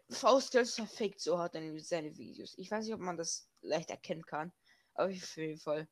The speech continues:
Die Videos wie zum Beispiel, ähm, scheiße, wie war's nochmal?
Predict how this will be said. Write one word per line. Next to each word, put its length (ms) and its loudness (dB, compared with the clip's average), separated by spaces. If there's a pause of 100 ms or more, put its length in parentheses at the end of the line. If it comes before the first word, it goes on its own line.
(640)
Die 120 -2
Videos 220 2
wie 100 0
zum 240 -2
Beispiel, 560 4
ähm, 480 0 (1000)
scheiße, 320 -8
wie 60 -12
war's 200 -14
nochmal? 240 -16